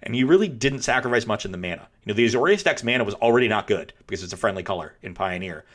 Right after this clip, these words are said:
So, you know, adding the Bant deck and getting access to all these Simic lands doesn't really affect the mana base that much,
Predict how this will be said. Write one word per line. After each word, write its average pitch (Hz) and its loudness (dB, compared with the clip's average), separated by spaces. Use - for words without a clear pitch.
So, 104 -2
you 110 -2
know, 98 0
adding 139 2
the 98 -10
Bant 123 -2
deck 110 2
and 101 -10
getting 104 -2
access 107 -2
to - -2
all 104 0
these 92 -4
Simic 175 -4
lands 87 -10
doesn't 139 -2
really 120 6
affect - 0
the 92 -12
mana 120 0
base 104 0
that 95 -6
much, 98 -4